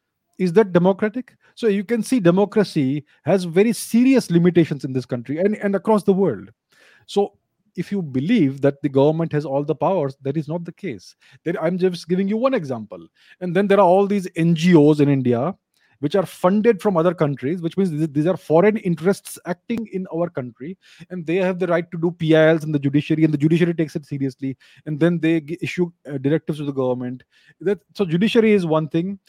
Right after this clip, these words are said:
and there are so many other things also. I mean, if you do certain things in, in India, then, uh, foreign interests will engineer all kinds of riots and demonstrations.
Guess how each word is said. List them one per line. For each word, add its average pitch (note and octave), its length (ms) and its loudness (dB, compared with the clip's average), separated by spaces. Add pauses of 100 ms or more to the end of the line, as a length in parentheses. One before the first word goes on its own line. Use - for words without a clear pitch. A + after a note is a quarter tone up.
(240)
and G3 140 -10
there G3+ 120 -4
are G3+ 80 -4
so G#3 180 -8
many G3+ 200 -2
other E3+ 160 -2
things E3 220 -6
also. D3+ 440 -8 (260)
I C#3 40 -10
mean, E3+ 140 -4
if F3 160 -2
you F3+ 60 -2
do F#3+ 180 -2
certain F#3 300 0
things F3 240 -4
in, D3+ 180 -8
in D3 140 -8
India, C#3+ 460 2 (340)
then, E3 320 0
uh, D3+ 200 2
foreign E3+ 640 -2 (120)
interests F3 580 -6
will E3+ 200 2
engineer D#3+ 400 -2
all E3 180 -2
kinds D#3+ 240 -6
of C3+ 80 -6
riots D3 480 -2
and D3 140 -6
demonstrations. D3 880 -6